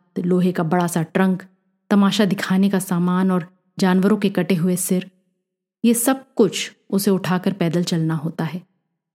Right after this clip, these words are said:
इसलिए तंबू गाड़ने के बाद वो दूसरा और कोई काम नहीं करता। घर के तीनों सदस्यों का काम बटा हुआ है।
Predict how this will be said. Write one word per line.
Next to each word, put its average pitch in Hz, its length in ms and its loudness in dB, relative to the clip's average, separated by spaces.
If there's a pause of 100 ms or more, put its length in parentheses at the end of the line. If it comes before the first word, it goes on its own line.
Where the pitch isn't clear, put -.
(600)
इसलिए 202 240 2
तंबू 196 320 0
गाड़ने 175 300 0
के 180 80 -2
बाद 170 380 -2 (340)
वो 226 80 4
दूसरा 196 360 2
और 196 280 0
कोई 202 200 0
काम 175 200 0
नहीं 156 260 -2
करता। 165 360 -8 (1400)
घर 220 140 2
के 262 120 2
तीनों 233 300 2
सदस्यों 202 520 -2
का 202 120 -2
काम 185 340 -2
बटा 160 260 -4
हुआ 160 260 -4
है। 170 240 -10